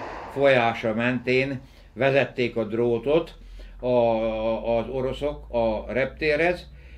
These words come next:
és mi megrongáltuk a vezeték-, elvágtuk a vezetékeket. Azon nyomban jöttek összekötni.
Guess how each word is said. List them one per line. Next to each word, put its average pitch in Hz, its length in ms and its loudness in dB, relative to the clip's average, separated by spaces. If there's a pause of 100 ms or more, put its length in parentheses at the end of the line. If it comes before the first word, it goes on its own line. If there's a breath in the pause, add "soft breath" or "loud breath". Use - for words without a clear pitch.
és 143 440 0 (400)
mi 180 320 2 (240)
megrongáltuk 127 840 0
a 117 200 4
vezeték-, 113 300 -2
elvágtuk 123 560 0
a 110 60 -8
vezetékeket. 104 800 -2 (160)
Azon 139 500 -2
nyomban 135 640 -2
jöttek 131 540 -2
összekötni. 95 760 -8